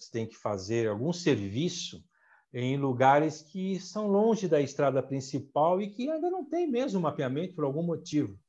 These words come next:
Elas fazem na ria e começam a usar. E o melhor ainda, isso daqui a pouco vai usar, vai funcionar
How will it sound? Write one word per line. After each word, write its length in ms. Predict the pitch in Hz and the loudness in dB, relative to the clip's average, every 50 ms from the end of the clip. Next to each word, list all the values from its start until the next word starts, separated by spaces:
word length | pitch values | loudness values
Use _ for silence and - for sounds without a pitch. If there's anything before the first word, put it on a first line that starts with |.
| _ _ _ _ _ - | _ _ _ _ _ -4
Elas 320 | 135 127 127 120 - - | -2 0 2 2 0 -2
fazem 460 | - - - 135 151 160 143 131 143 | -4 0 2 4 6 4 4 2 0
na 180 | 135 135 135 127 | -2 0 0 -2
ria 440 | 120 117 131 143 165 185 196 208 202 - | 0 0 0 0 0 0 -2 -4 -8 -10
e 80 | 196 190 | -10 -8
começam 580 | - 214 208 196 185 190 185 170 - 208 202 | -4 -2 -2 0 0 -2 -2 -4 -4 -4 -4
a 20 | 208 | -4
usar. 360 | 190 139 151 139 135 135 135 147 | -2 0 2 2 2 2 0 -4
E 80 | 151 | -2
o 40 | 165 | 0
melhor 440 | 165 170 165 156 160 170 185 208 220 | 2 4 4 6 6 6 4 4 4
ainda, 440 | 220 202 180 156 123 107 101 - - _ _ - - - - _ _ - | 2 0 0 0 -2 -2 -4 -6 -8 _ _ -20 -20 -20 -20 _ _ -6
isso 320 | 135 156 185 175 - - 175 | -4 -2 -2 -2 -2 0 4
daqui 360 | 160 156 147 151 - 147 139 | 4 4 4 4 4 4 4
a 80 | 123 | 4
pouco 460 | - - - 160 175 202 - 202 - 120 | 4 4 4 8 8 8 8 6 2 6
vai 140 | 123 131 | 8 8
usar, 420 | 139 139 123 117 143 147 156 143 120 | 8 8 6 4 6 4 4 4 4
vai 180 | 110 139 156 | 4 4 4
funcionar 880 | 151 - - 165 151 - - 143 123 117 117 120 131 143 160 175 185 185 | 4 2 -4 -6 -6 -4 -2 0 0 0 0 -2 -2 0 -2 -2 -4 -6